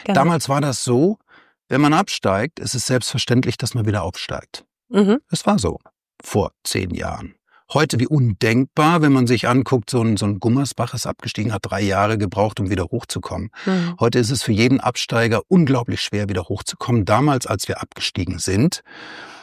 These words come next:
Speaker 2: war es eigentlich normal, so, ja, nach einem Jahr steigen wir wieder auf. War ja auch so.
Speaker 1: Mhm.
Speaker 2: War ja auch schön.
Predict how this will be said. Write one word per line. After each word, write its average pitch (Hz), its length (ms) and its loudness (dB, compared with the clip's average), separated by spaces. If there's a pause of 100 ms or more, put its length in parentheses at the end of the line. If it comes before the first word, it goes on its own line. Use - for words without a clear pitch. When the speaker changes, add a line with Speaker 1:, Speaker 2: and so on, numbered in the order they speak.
(720)
Speaker 2:
war 110 160 2
es - 100 -4
eigentlich 104 400 -2
normal, 95 520 0
so, 87 300 -6
ja, - 160 -8
nach 82 240 -14
einem - 140 -14
Jahr - 180 -14
steigen 123 300 -8
wir 131 60 -10
wieder 131 140 -12
auf. - 120 -16 (180)
War 139 220 2
ja 185 160 4
auch - 160 -8
so. - 160 -12 (120)
Speaker 1:
Mhm. 208 200 2
Speaker 2:
War 175 120 4
ja 113 120 2
auch 110 120 -4
schön. 170 440 0